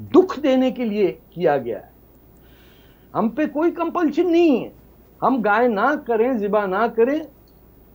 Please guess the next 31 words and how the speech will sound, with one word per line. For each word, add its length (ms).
सेहत 300
हमारी 320
ठीक 300
है। 60
हमारे 260
पैगंबर 440
ने 120
कह 200
दिया 260
कि 140
ये 140
दूध 300
पीने 240
के 100
लिए 100
अल्लाह 260
ने 120
जानवर 320
बनाया। 320
सिर्फ 540
नॉर्दर्न 500
इंडिया 420
में 220
जहाँ 160
हिंदू 320
majority, 560
वहाँ 220
मुसलमान 580
क्या 200
कहता 240
है, 120